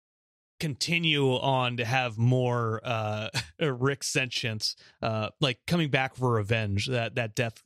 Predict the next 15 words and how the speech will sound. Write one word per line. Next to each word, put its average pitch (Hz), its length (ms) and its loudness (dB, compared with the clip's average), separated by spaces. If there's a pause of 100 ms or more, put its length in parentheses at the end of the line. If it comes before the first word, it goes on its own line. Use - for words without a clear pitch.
(380)
that 117 180 -4
Death 123 180 -4
Crystal 120 340 -2
Morty, 110 440 2
uh, 107 220 0 (260)
R-, 147 200 -2
R-, 120 160 0 (280)
Rick 123 220 0
A 110 200 0
I 104 220 0
kinda 107 220 -2
coming 123 300 0
back 107 300 0
for 120 260 0
revenge, 104 480 0